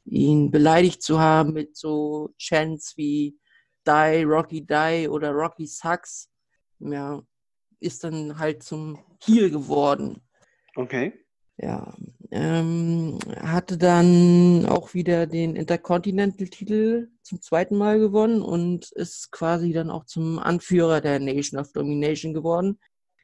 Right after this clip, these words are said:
Speaker 1: indem er Farouk dann rausgeschmissen hatte, der vorher der, ähm, Anführer war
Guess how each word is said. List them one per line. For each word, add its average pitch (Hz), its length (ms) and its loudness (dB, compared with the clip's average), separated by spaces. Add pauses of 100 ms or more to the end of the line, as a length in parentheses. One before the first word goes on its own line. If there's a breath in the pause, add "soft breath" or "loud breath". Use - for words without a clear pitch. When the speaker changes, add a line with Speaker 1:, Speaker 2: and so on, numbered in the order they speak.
Speaker 1:
indem 160 500 0
er 156 340 0
Farouk 170 720 0
dann 160 160 -2
rausgeschmissen 151 800 0
hatte, 127 240 0
der 143 160 4
vorher 151 480 4
der, 131 440 2 (680 loud breath)
ähm, 131 640 4 (420)
Anführer 151 580 0
war 135 300 -6